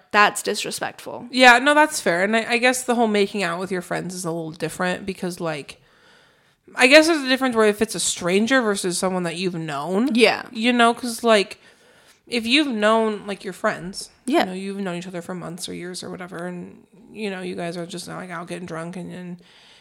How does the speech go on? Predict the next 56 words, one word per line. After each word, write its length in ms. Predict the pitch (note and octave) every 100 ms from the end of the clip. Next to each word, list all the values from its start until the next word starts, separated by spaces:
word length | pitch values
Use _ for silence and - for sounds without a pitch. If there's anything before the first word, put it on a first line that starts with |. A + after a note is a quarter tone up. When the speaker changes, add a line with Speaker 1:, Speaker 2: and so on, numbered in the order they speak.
| _
Speaker 2:
y-, 120 | - -
Speaker 1:
Having 140 | A#3+
Speaker 2:
I 40 | A3
Speaker 1:
a 40 |
Speaker 2:
don't 100 | C4
Speaker 1:
good 40 | D4
Speaker 2:
know. 60 |
Speaker 1:
time. 200 | C4+ A#3 -
Speaker 2:
You 180 | C4
know, 280 | D4+ F#3+ A3+ - _ -
Speaker 1:
Yeah. 280 | - - B3
Speaker 2:
and 100 | B3
as 80 |
long 200 | C#4 D#4 D#4+
as 140 | B3
you 80 | C4+
and 100 | C4
your 100 | A3
partner 340 | A3+ A#3 A3+
are 240 | A#3 G3+ F3+
aware, 640 | E3+ F3 B3+ A#3+ E3 F3+
like, 80 | A3+
Speaker 1:
Yeah. 240 | C#4+ F3+
Speaker 2:
okay, 180 | - G#3+
this 240 | G3 G3+
is 140 | G#3+ G#3
not, 480 | G3+ F3 E3+ E3+ - _ _ _ _ _ _ _ _
you 120 | G3
know, 320 | F3 D3+ F3+ F#3 _ _
I, 100 | A3 F3+ E3+
Speaker 1:
Yep. 100 | -
Speaker 2:
I, 80 | F#3+
I 40 | F#3
didn't 220 | F3+ E3
mean 100 | F3
anything 260 | G3 G#3 A3
by 120 | G3
that. 400 | G3 F#3 F3+ -
Like, 120 | B3+
I'm 120 | F3
not 120 | E3
attracted 360 | D#3+ - D#3+ F#3
to, 60 | F#3
or 240 | F#3 E3+ _ - _ -
could 120 | C#4
be 80 | D#4+
attract-, 280 | D4 D4+
see, 100 | B3+ C4
you 80 | C#4
can 160 | F#4
be 80 | F4+
attracted 400 | F4+ C4+ A3+ A3+
to 80 | C4
somebody 480 | B3 C4+ C#4 C#4 C4+
and 260 | A3+ G#3
not 320 | G#3 G3+ G3+